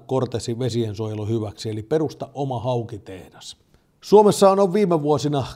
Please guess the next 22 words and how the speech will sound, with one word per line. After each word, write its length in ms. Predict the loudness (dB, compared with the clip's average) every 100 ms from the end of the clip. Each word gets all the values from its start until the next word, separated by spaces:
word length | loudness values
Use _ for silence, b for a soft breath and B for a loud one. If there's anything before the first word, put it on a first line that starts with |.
| -18 -18 -2
kunnostettu 640 | 2 2 0 -4 -2 2
ahkerasti 540 | 2 2 -2 -4 -6
kosteikkoja 800 | -6 -2 -2 -2 -10 -10 -8 -6
niin 160 | -4 0
ravinteiden, 720 | 0 0 -2 -4 -6 -8 -12 B B B
ravinteiden 560 | 2 4 4 0 -2 -2
pidättäjiksi, 720 | 2 2 2 0 -2 -2 -4
eli 140 | -6
käytännössä 600 | -2 -2 -2 -6 -6 -6
vesistöihin, 720 | -4 -2 -4 -4 -8 -6 -10 -8 -2
vesistöihin 580 | 0 0 -4 -4 -2 0
valuvien 400 | 0 0 -4 -4
ravinteiden 520 | -2 -2 -4 -10 -12
määrän 360 | -14 -14 -2
laskemiseksi, 760 | 2 2 0 -4 -2 -6 -8 -14 b b b b b
kuin 220 | 4 6
myös 240 | 6 4
lintujen 500 | 4 0 0 -4 -6
hyväksi. 420 | -8 -12 -14 -18 -12 -2
Mutta 200 | 0 2
kalastuksen, 580 | 4 4 4 0 -2 -2 2
kalaston 600 | 6 6 4 2 2